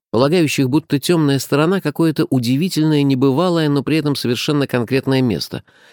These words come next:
Этакая гигантская тайная комната для магических прогулок. И находится она, видимо, где-то глубоко под землёй.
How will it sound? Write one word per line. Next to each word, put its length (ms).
Этакая 360
гигантская 580
тайная 400
комната 480
для 160
магических 560
прогулок. 540
И 100
находится 560
она, 160
видимо, 340
где-то 280
глубоко 340
под 100
землёй. 460